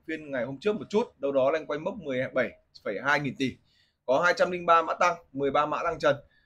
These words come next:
hai trăm ba mươi ba mã giảm điểm và có bảy mã giảm sàn anh chị em nhé. Và anh chị em thể hình dung luôn là đặc điểm của những cái mã tăng trần ngày hôm nay ấy, đa đến, đa phần đến từ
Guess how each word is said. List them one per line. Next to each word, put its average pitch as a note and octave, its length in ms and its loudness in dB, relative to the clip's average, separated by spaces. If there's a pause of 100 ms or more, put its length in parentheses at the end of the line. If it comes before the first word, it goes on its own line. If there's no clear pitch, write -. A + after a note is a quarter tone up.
(140)
hai E3+ 240 2
trăm E3+ 200 2
ba E3+ 120 6
mươi E3+ 100 2
ba E3 200 4
mã D#3 220 -4
giảm D3 220 0
điểm C3 220 -2
và A2+ 100 -8
có A#2+ 140 -10
bảy D3+ 220 -4
mã A2 200 -8
giảm A#2 120 -6
sàn A2 160 -6
anh A#2 100 -6
chị C3+ 100 -6
em C3+ 120 0
nhé. D#3 120 -2 (440)
Và D3+ 160 4
anh E3 120 2
chị F3+ 80 0
em F3+ 80 4
thể D#3 80 -2
hình C#3 200 -4
dung D#3+ 220 -6
luôn D#3+ 100 0
là D3 60 -2
đặc B2+ 180 -6
điểm C3 260 -4
của G2 100 -12
những B2+ 200 -14
cái C3+ 180 0
mã D3+ 160 -2 (180)
tăng F3 140 -4
trần C3+ 200 -2
ngày B2 100 0
hôm B2+ 120 0
nay D3 160 2
ấy, - 140 -6
đa D3 200 2
đến, C3+ 320 -4
đa D3+ 180 0
phần D#3 140 6 (160)
đến B2+ 260 -4
từ F3+ 60 0